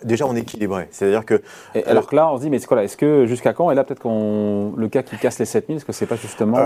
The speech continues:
Speaker 1: Ah.
Speaker 2: euh, l'Europe qui est en train
Speaker 1: Ah.
Speaker 2: de, de, d'emboîter la roue, encore une fois, des, de Wall Street ?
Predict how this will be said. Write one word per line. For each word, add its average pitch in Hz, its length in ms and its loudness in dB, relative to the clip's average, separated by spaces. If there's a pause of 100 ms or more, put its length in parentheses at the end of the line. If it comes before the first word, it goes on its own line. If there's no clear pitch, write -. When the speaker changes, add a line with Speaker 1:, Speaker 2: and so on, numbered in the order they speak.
Speaker 1:
Ah. - 20 -2
Speaker 2:
euh, 101 180 2
l'Europe 104 340 2
qui - 80 -6
est - 20 -2
en 101 80 -2
train 123 180 -4
Speaker 1:
Ah. 113 40 0
Speaker 2:
de, 98 280 2 (480)
de, 95 640 -4
d'emboîter 101 560 2
la 95 120 2
roue, 123 220 -2
encore 107 140 -4
une 87 80 -4
fois, 123 220 -2
des, 95 160 -2
de 90 80 -2
Wall 92 160 -2
Street ? - 200 -10